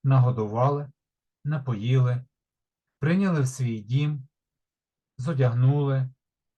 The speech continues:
полікували і приходили у в'язницю розрадити, можливо, щось принесли, щоб мені полегшити цю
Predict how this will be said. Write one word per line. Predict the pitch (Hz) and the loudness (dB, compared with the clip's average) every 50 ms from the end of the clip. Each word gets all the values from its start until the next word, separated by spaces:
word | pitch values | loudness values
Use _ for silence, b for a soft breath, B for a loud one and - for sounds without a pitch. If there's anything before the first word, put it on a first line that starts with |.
| _ _ _ _ _ _ _ _ _ _ _ _ _ _ _ _ _ _ _ _ _ _ _ _ _ _ _ _ _ _ _ _ _ | _ _ _ _ _ _ _ _ _ _ _ _ _ _ _ _ _ _ _ _ _ _ _ _ _ _ _ _ _ _ _ _ _
полікували | - 175 180 165 160 139 127 131 120 113 120 127 135 139 135 131 123 120 127 - _ _ _ _ _ _ _ _ _ _ _ _ _ _ _ _ _ _ _ _ | -8 -6 -4 -4 -4 -4 -4 -4 -4 -2 0 0 2 2 2 0 0 -2 -4 -10 _ _ _ _ _ _ _ _ _ _ _ _ _ _ _ _ _ _ _ _
і | - 160 143 | -6 -4 -4
приходили | 127 - 131 123 120 - - - 165 165 143 156 151 151 151 - _ | -2 -2 -2 -2 -4 -4 -6 -6 -4 -4 -4 -4 -4 -4 -6 -8 _
у | - 147 | -4 -2
в'язницю | 135 135 131 135 139 135 127 147 151 139 127 - - 123 120 120 127 - _ _ _ _ _ _ _ _ _ _ _ _ _ _ _ | 0 2 2 2 2 2 0 0 0 0 0 -2 -4 -8 -10 -10 -10 -14 _ _ _ _ _ _ _ _ _ _ _ _ _ _ _
розрадити, | - 160 175 170 143 147 131 127 123 120 123 123 - 123 123 131 - - | -4 -4 -2 -2 0 2 2 2 2 0 -2 -4 -4 -4 -6 -6 -6 -4
можливо, | - 143 147 143 127 123 127 127 131 131 | -2 0 2 2 2 2 2 2 2 2
щось | 127 - 120 113 - | 0 0 -4 -10 -10
принесли, | - 127 123 127 127 120 120 - - 113 113 117 123 _ _ _ _ _ _ _ _ _ _ - | -6 -4 0 0 0 0 0 -4 -8 -10 -12 -12 -12 _ _ _ _ _ _ _ _ _ _ -18
щоб | - - - 151 135 | -14 -10 -8 -4 0
мені | 131 131 131 131 131 127 127 127 127 - - _ _ _ _ | 2 4 6 6 6 6 6 4 2 -2 -6 _ _ _ _
полегшити | - 170 156 127 110 107 - - - 123 123 - - 117 117 127 - _ _ _ _ _ _ _ _ _ _ _ _ _ | -2 0 0 0 0 -4 -6 -10 -12 -12 -10 -6 -6 -6 -6 -6 -10 _ _ _ _ _ _ _ _ _ _ _ _ _
цю | _ - - 139 127 120 117 120 127 - | _ -4 0 2 2 2 2 0 -4 -8